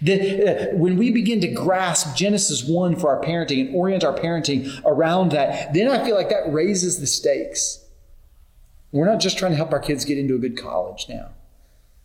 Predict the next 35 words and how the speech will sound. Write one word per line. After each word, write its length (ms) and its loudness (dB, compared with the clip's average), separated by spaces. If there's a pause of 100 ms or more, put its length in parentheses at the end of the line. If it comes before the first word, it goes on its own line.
We're 120 4
actually 240 0
preparing 440 -2
them 140 0
to 100 -10
rule. 680 -4 (2750)
We're 80 2
not 160 2
just 180 0
trying 260 2
to, 320 -2
to 100 -2
have 160 0
an 200 -2
easy 240 2
life. 480 0 (440)
We're 120 0
prepar-, 460 0
we're 160 0
preparing 640 0 (100)
our 140 -4
kids 680 0
to 140 -6
reign. 640 0 (2500)
And 120 -2
then 100 4
I 60 2
think 360 -4
it 80 4
also, 380 0
it 140 0
empower, 580 -4
it 140 -2
can 120 -4
empower 720 -2